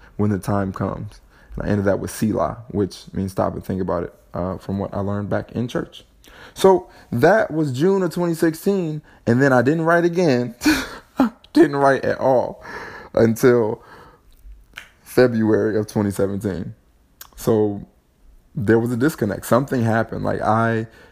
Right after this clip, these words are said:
I was doing something right, and then right at that moment,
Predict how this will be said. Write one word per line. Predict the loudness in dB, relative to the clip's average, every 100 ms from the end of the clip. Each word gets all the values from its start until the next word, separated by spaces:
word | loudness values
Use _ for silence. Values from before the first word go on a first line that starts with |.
| _ _ _ _ _ _ _ _ _
I | 2
was | 2 0 0
doing | 2 2 0
something | 0 -2 -2 -2
right, | 0 0 -2 -8 _ -6
and | 0 0
then | 0
right | 2 2
at | 2
that | 2 2
moment, | 0 -2 -4